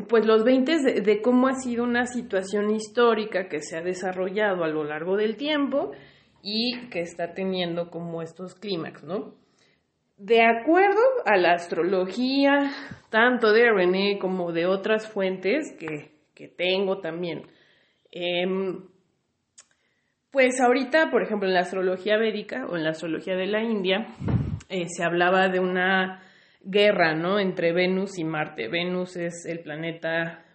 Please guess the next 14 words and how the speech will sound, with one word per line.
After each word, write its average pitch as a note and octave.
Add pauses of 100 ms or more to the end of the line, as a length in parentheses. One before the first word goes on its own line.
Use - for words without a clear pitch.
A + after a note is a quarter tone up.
(140)
pues, D#3+ (1300)
del A#3
atraer G3+
cosas, G3+
de F3
lo F3+
que F3
es F3
valioso, G3+ (380)
eh, F3+
de E3+
la E3
economía F#3+ (140)
también, F#3